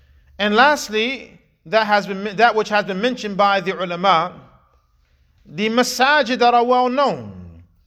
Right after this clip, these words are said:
the places that have been established and built for the worship of Allah. These are the houses of Allah subhanahu wa ta'ala. And in these masajid,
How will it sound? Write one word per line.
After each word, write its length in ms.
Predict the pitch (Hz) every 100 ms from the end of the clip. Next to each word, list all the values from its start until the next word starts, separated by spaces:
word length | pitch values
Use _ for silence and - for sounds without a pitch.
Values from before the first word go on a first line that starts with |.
| _ _ _ _
the 160 | 127 185
places 720 | 190 247 262 254 240 233 196
that 180 | 220 214
have 300 | 214 208 170
been 180 | 196 185
established 680 | 185 - 226 214 208 196
and 160 | 190 165
built 440 | 214 202 185 180 - _ _ _ _
for 420 | _ 220 220 214
the 140 | 202
worship 540 | 202 254 233 - 208 -
of 300 | 190 190 185
Allah. 480 | 180 180 196 175 165
These 320 | 190 277 254
are 300 | 196 202 196
the 120 | 190 185
houses 640 | 220 254 233 180 190 180
of 320 | 175 190 196
Allah 560 | 180 180 190 233 269 - - _ _ -
subhanahu 880 | - 190 180 190 220 233 196 185
wa 120 | 170 165
ta'ala. 580 | 165 151 165 123 98 95 - _ _ _ _ _ _ _ _ -
And 180 | 185 214
in 140 | 214
these 260 | 254 302 240
masajid, 960 | 240 233 247 254 226 160 240 247 -